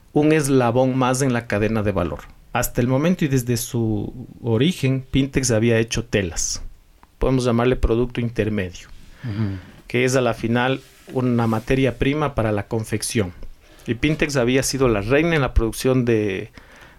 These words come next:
Speaker 1: bramante, que es la tela para, eh, ropa de cama y, y hogar. Y decide integrarse, eh, un eslabón en la cadena de valor. Y para tal efecto deciden contratar a alguien para que venga a crear la unidad de confecciones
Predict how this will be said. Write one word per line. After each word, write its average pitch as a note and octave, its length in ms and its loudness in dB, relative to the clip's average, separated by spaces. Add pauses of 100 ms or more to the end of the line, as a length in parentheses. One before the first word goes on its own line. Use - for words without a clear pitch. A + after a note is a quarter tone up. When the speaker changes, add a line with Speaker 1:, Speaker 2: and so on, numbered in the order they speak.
Speaker 1:
bramante, A#2+ 640 0
que A#2 100 -6
es G#2+ 80 -4
la F#2+ 80 -2
tela A2+ 380 0
para, F2 540 -4 (300)
eh, F2+ 360 -10 (580)
ropa A#2 260 0
de G#2 140 -2
cama A#2 380 -2 (280)
y, F#2 360 -12
y G2+ 100 -10
hogar. G2 340 -4 (1500)
Y D3 120 2
decide D#3+ 380 4
integrarse, C#3+ 800 2 (140)
eh, A#2+ 480 2
un C3+ 240 4
eslabón B2+ 400 2
en B2 80 2
la A#2 120 -2
cadena A#2 380 0
de A2+ 80 -2
valor. G#2 340 -2 (320)
Y A#2 160 -6
para G#2+ 260 -2
tal A#2+ 260 0
efecto A#2 500 -2
deciden B2 640 2 (160)
contratar A2+ 580 -2
a A2+ 80 0
alguien A#2 280 0
para A2 240 -2
que A2 120 -4
venga A#2+ 480 0
a A#2+ 200 -2
crear A#2 420 0
la C3 80 2
unidad A#2 300 0
de A#2+ 100 -2
confecciones B2 840 -4